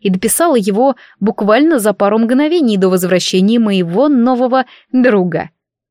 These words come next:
"Бостон", представился он, передавая мне наполненную с горкой тарелку. Горка была больше самой тарелки, хорошая такая мужская порция.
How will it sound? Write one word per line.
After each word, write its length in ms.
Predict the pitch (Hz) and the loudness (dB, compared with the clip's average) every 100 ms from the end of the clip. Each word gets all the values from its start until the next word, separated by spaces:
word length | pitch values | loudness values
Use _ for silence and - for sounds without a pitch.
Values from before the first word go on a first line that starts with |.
| _ _ _ _ _ _ _ _ _ | _ _ _ _ _ _ _ _ _
"Бостон", 720 | - 180 269 202 - - - - _ _ | -6 -2 0 0 -4 -6 -10 -10 _ _
представился 720 | - 180 - 190 180 180 - | -6 -6 -2 0 0 0 0
он, 180 | 269 269 - - _ | 0 0 -4 -20 _
передавая 460 | 226 226 247 294 262 | 0 0 2 2 2
мне 200 | 254 254 | 2 0
наполненную 720 | 247 - 247 233 226 220 208 | -2 0 0 0 0 0 -2
с 80 | 190 | -2
горкой 460 | 190 196 190 202 | 2 2 2 -2
тарелку. 640 | 196 202 180 - - - _ _ _ _ _ _ | 0 0 0 -4 -10 -18 _ _ _ _ _ _
Горка 420 | 190 185 - - | -4 0 0 0
была 500 | 214 202 208 214 196 - | 0 2 2 2 -2 -4
больше 480 | 190 233 208 - 208 | -2 0 0 0 -4
самой 420 | - 254 233 170 | 0 0 0 0
тарелки, 560 | 190 185 165 160 165 _ _ _ - | 0 0 -2 -2 -6 _ _ _ -4
хорошая 480 | 359 403 349 233 | 0 2 0 0
такая 280 | 202 196 185 | -4 -2 0
мужская 440 | 196 208 - 220 302 | 0 -2 -2 -2 0
порция. 540 | 190 196 - 196 196 | 0 -2 0 -2 -2